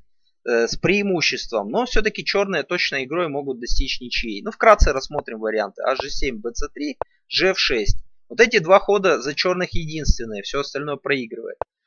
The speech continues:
Ну и тут возможен такой примерный вариант. Ц Д четыре, Ф Е семь,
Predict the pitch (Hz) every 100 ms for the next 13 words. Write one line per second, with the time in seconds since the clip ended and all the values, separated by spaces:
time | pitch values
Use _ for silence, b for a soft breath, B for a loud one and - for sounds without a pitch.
0 | _ 240 277 285 226 202 220 208 170 156
1 | - 160 147 156 139 131 120 110 101 -
2 | 160 147 - - 147 113 - 165 - 262
3 | 285